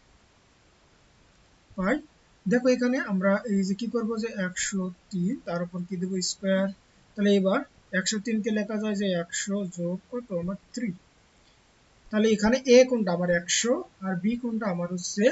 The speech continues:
থ্রি। তার মানে কি, সূত্র অনুযায়ী এ স্কয়ার মানে হচ্ছে একশো, তার উপর স্কয়ার প্লাস সূত্রে টু, এ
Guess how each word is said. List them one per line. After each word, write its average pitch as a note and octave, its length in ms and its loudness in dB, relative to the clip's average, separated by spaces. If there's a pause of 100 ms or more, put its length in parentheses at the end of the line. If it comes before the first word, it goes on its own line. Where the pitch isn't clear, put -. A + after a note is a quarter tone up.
(480)
থ্রি। B3 220 0 (360)
তার G#3 140 0
মানে A3+ 180 0
কি, B3 80 -2 (160)
সূত্র B3 200 -4 (100)
অনুযায়ী A3+ 340 0 (840)
এ - 20 6 (100)
স্কয়ার G3+ 400 -2
মানে F3+ 180 -2
হচ্ছে F#3 180 -4 (140)
একশো, G3 460 0 (320)
তার F3 280 -2
উপর F#3 180 -6 (240)
স্কয়ার F3 480 -4 (560)
প্লাস F3+ 300 -2 (100)
সূত্রে F#3 320 -6 (200)
টু, C#4+ 100 2 (600)
এ - 20 12